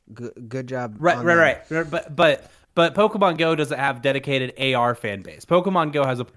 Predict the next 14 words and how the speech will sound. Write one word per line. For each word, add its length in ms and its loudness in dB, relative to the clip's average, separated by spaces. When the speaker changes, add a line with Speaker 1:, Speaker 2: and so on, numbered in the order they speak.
Speaker 2:
dedicated 520 -2
Pokemon 520 -2
fan 260 -20
base. 300 -20
That's 160 -2
Speaker 1:
Exactly. 340 -4
Speaker 2:
the 60 -8
key 40 -16
difference 420 -18
here. 260 -20
Speaker 1:
And 460 0
is 420 6
the 140 -4
Marvel 920 0